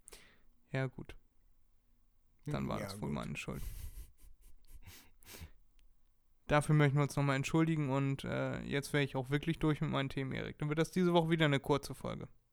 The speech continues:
Speaker 2: Ja, Mensch. Gibt's Schlimmeres.
Speaker 1: Ich denk auch. Wie wollen wir die Folge diese Woche nennen?
Speaker 2: Hm.
Speaker 1: Irgendwas mit Deko, Erik. <laughs> Eriks Deko Queen.
Speaker 2: <laughs>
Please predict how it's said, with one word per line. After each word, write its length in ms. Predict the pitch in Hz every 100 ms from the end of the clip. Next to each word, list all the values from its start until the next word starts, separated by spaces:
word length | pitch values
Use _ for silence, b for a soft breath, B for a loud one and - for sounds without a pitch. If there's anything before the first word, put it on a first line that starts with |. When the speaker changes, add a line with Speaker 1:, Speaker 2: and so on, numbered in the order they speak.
| -
Speaker 2:
Ja, 580 | 240 190 151 127 110 95 92
Mensch. 520 | 113 107 95 - - - - -
Gibt's 180 | - -
Schlimmeres. 440 | - 127 117 98 - - - - - - - - - - _ _ _ - _ _ _
Speaker 1:
Ich 140 | 156 -
denk 200 | 139 -
auch. 180 | 131 -
Wie 100 | 156
wollen 140 | 175
wir 40 | 170
die 100 | 160
Folge 300 | 165 156 147
diese 220 | 143 139
Woche 240 | 135 -
nennen? 340 | 131 120 117 117 - _ _ _ _ - -
Speaker 2:
Hm. 260 | 120 92 - _ _ _ _ _ _ _ _ -
Speaker 1:
Irgendwas 300 | 160 185 -
mit 180 | 147 143
Deko, 280 | 135 135
Erik. 280 | 127 123 123 - _ _ _ _ _ _ -
<laughs> 1900 | - - - - - - - - - - - - - 98 - - - - -
Eriks 360 | 160 160 -
Deko 280 | 165 156 143
Queen. 360 | - 131 127 - - _ -
Speaker 2:
<laughs> 180 | -